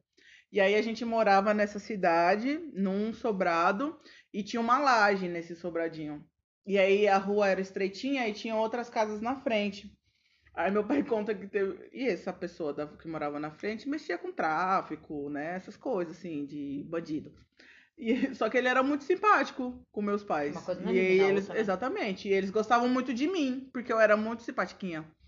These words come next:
Speaker 1: E eles não tinham preconceito, né? Meu pai falou assim, "Cada um faz da sua vida o que quer, né? Não vou, não sou eu que tenho que me intrometer." E aí, meu pai fala que teve uma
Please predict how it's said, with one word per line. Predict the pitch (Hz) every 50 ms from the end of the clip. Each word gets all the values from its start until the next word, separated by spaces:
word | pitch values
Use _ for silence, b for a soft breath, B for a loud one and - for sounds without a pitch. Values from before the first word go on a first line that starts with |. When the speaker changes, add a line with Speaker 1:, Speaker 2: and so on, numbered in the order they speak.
| _ - - -
Speaker 1:
E | 196 196
eles | 196 202 208 214
não | 202 226 226 220
tinham | - - 240 233 233 240 247 247
preconceito, | 247 277 262 262 311 349 403 - 508 415 269 185 - - 214
né? | 208 202 202
Meu | 185 185
pai | 185 175 175
falou | 185 175 170
assim, | - 190
"Cada | 165 - 147 139 143 135
um | 139 156
faz | 180 165 165 165
da | 180
sua | 190 - 226 226
vida | 214 214 208 226
o | -
que | - - _ -
quer, | 440 427 320 240
né? | 214 202 202 202
Não | 190 170 165
vou, | 160 160 165 175 190 226 247 233 190 175 - b b b b b b b b b b b b -
não | 185
sou | 180 - - 185
eu | 208 214 208
que | 208
tenho | - 196 175 185
que | 185 - 190
me | 175 165 165 160
intrometer." | 156 156 160 165 170 165 156 - - 113 87 b b b b b b b b b b b b b b - _ _ -
E | 233 226
aí, | 240 240 226 220 226 233 247 277 285 277 254 -
meu | 220 233 220 220
pai | 226 220 220
fala | 220 226 208 208 208
que | 208 233 226 202 180 - - -
teve | 220 214 208
uma | 208 214 208 196